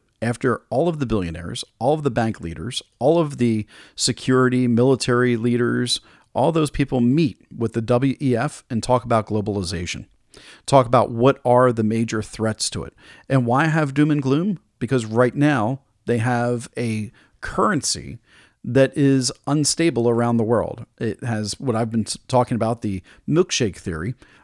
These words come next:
of sucking up all the currencies into dollar bills.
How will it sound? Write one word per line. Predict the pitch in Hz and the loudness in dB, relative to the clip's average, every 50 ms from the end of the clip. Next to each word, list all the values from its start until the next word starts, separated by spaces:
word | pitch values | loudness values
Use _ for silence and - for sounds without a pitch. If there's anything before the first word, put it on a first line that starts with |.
| _ _ - | _ _ 2
of | 123 123 123 113 - - | 2 2 2 0 -2 -8
sucking | - - - 160 151 - - 156 | -4 0 2 2 2 2 0 -2
up | 143 135 - - - - | -2 -2 -4 -6 -8 -2
all | 113 131 160 165 160 160 165 160 160 160 | 0 2 4 4 4 4 4 4 2 0
the | 147 135 131 127 117 | 0 0 0 0 0
currencies | - - - 156 147 127 110 - - - 95 92 98 - - _ - | -2 -4 -2 0 0 0 0 -2 -6 -8 -8 -8 -8 -10 -10 _ -2
into | 143 147 151 147 - - 143 135 | 0 0 0 0 -2 -2 -2 -2
dollar | 127 110 95 120 117 117 120 120 110 | 0 2 2 2 4 4 2 0 0
bills. | 110 110 127 131 117 - - - - - - - | 2 2 2 2 2 0 -4 -10 -10 -10 -10 -10